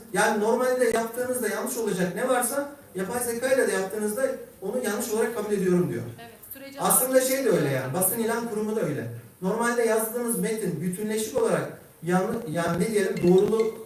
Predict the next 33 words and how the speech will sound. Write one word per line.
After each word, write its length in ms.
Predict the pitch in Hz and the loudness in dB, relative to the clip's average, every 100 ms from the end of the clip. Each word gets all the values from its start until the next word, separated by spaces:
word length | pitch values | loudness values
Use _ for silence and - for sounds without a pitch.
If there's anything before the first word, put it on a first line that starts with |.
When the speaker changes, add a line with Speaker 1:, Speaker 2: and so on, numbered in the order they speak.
| - | -6
Speaker 1:
payı 240 | 175 185 196 | 2 2 2
içermiyorsa, 680 | 180 214 208 165 135 143 - - - | 0 2 2 0 -2 -4 -6 -10 -2
eksik 400 | 185 180 226 214 | 2 2 0 -2
bilgiler 500 | 208 196 196 202 156 | -2 0 0 -2 0
varsa, 560 | 170 - - 151 160 - - - - | -2 0 -2 -4 -6 -10 -20 -20 -8
e, 260 | 151 151 151 151 - - - | -2 0 0 -2 -8 -12 -2
ondan 240 | 175 190 | 0 2
sonra 260 | - 190 185 | 0 0 2
hani, 160 | 196 202 - - - - - | 2 0 -4 -14 -20 -18 -12
e, 120 | 165 | -6
nasıl 300 | 196 226 190 | -2 -2 2
diyelim, 280 | 175 175 240 - - - - - - | 2 2 -2 -8 -14 -20 -20 -20 -10
e, 160 | 160 | -8
üretilen 580 | - 196 214 233 233 233 | 0 2 4 2 0 0
bilgilerde 480 | 208 214 214 220 220 233 | -2 0 2 4 2 -2
çünkü 180 | 233 208 | -2 -2
yapay 260 | 202 220 | 0 0
zeka 400 | 220 214 214 180 165 | 0 0 0 0 2
biraz 220 | 185 208 | 0 0
önce 220 | 226 202 | 0 2
belirtildi, 480 | 180 190 - 247 240 | 4 4 2 -2 -2
Ekrem 300 | 180 196 196 | -2 -2 -2
Bey 120 | 190 | 0
belirtti, 340 | 185 202 170 160 | 0 0 -2 -2
yanlış 280 | 170 220 226 - - | 0 -2 -4 -8 -4
bazı 320 | 180 202 - 180 | -2 0 -2 -4
bilgiler 420 | 185 185 233 254 | -4 0 0 2
de 100 | 180 | 2
verebiliyor. 440 | 175 185 180 - - - - - - | 2 2 4 2 0 -4 -12 -16 -8
Hani 180 | 208 185 | -4 -2
bunlara 340 | 240 269 277 | 0 0 0
da 80 | 233 | -2
dikkat 240 | 214 - | -4 -2